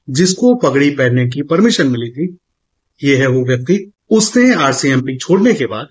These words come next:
यानी कि Royal Canadian Mounted Police छोड़ने के बाद ज्वाइन कर ली है none other than political party called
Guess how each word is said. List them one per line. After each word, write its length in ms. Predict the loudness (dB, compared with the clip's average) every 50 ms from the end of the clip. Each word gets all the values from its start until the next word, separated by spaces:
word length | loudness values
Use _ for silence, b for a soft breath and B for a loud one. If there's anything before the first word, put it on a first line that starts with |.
| -8
यानी 220 | -6 -4 -4 -4 -4
कि 140 | -4 -6 -4
Royal 360 | -4 -2 -2 -2 -2 -4 -4 -6 _ _ -8 -4
Canadian 380 | -2 -2 -2 0 0 0 0
Mounted 440 | 0 0 0 -2 -4 -4 -6 -8 -8 -6
Police 360 | -6 -4 -4 -6 -8 -10 -10
छोड़ने 260 | -8 -8 -6 -8 -8
के 120 | -6 -4 -2
बाद 320 | 0 0 0 -2 -4 -10 _ _ _ _ -8 -2
ज्वाइन 320 | 0 2 2 2 2 2
कर 220 | 2 0 -2 -4 -6
ली 180 | -8 -12 -12
है 100 | -12 -14 -10 -4 0
none 320 | 0 2 4 4 4 4
other 260 | 2 2 0 0 -2
than 220 | -2 -4 -6 -8 -10 -12 _ _ _ _ _ _ _ _ _ -2 0
political 400 | 2 2 2 2 2 2 0 0
party 500 | -2 -2 -4 -2 -2 -4 -4 -6 -6 -6 -6 -2 0
called 260 | 2 2 2 0 -4